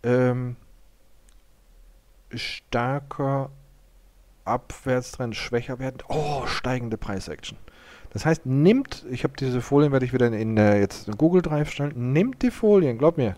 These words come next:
übt lieber das und dann werdet ihr sehen, äh, wie einfach euch dann der Rest fallen wird später. Sind wir in einer Range?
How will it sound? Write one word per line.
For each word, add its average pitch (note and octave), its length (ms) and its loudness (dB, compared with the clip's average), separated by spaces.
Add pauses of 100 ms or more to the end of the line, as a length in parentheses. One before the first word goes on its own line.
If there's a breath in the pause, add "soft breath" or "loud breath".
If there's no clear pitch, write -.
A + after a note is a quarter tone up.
(420 soft breath)
übt A3 260 2
lieber E3 220 6
das C#3+ 460 4 (100)
und - 140 -8
dann C3 100 4
werdet D3 220 4
ihr C#3+ 100 6
sehen, C#3+ 460 -2
äh, C3+ 340 0 (720 soft breath)
wie A#2+ 100 -2
einfach C3+ 340 0
euch C3+ 180 0
dann C3 160 -2
der B2 100 2
Rest C3 240 0
fallen G2 260 -2
wird F#2 160 -6
später. C3+ 440 -4 (1400 loud breath)
Sind C3 200 -4
wir C3+ 60 0
in C3 80 0
einer B2 240 2
Range? G#2+ 300 0